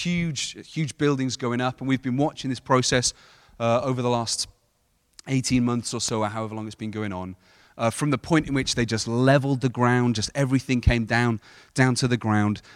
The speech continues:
Uh, they began to, to, you know, to dig and put the,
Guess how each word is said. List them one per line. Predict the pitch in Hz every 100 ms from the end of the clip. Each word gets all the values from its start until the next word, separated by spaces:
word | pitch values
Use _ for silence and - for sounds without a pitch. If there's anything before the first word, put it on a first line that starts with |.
| -
Uh, | 113
they | 117
began | 120 117 117
to, | 127 113
to, | 110 110 101
you |
know, | 90
to | 82
dig | 95 143 139 139 127
and | 110
put | - 113
the, | 98 95